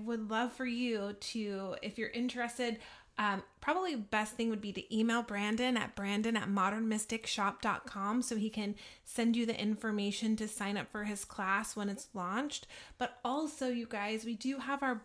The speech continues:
book coming out very soon. It's called Spells for the Modern Mystic, a ritual guidebook and spell casting kit. And this is something that Brandon and I wrote together, um, in partnership. And I think we have the perfect balance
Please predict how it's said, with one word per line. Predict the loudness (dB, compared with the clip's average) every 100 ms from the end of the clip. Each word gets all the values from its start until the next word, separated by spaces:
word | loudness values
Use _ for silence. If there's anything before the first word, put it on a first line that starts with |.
| -2
book | 0 0 0
coming | -2 0 0
out | 0 -2
very | -4 0 4 6 6 6
soon. | 4 2 0 -2 -2
It's | -4 -8
called | -4 -2 -2
Spells | -4 0 2 2 2
for | 2
the | 4 4
Modern | 4 2 2 0
Mystic, | -2 -2 -4 -4 -10 -18 -4
a | -2
ritual | 0 0 0 0 2 0
guidebook | 0 -2 0 -2 -4 -4 -2
and | -2
spell | -2 -2 -2 -2
casting | -4 -6 -4 -6
kit. | -4 -4 -6 -12 -18 -12 0
And | 2
this | 4 2
is | -2
something | 0 0 0 -2 0
that | -4 -6
Brandon | -4 0 0 2 0
and | -2 -4
I | -4 -2 -2 -4
wrote | -2 -4 -2
together, | -4 -2 -2 2 2 2 -2 -16 -12 -2
um, | 2 4 2 0 -2
in | 0 0 0 -2
partnership. | -2 0 0 0 0 0 -2
And | -4
I | -4
think | -4 -6
we | -4
have | -2 -2 -2
the | -8
perfect | -2 -2 0 -2 -4 -2
balance | 0 2 0 -2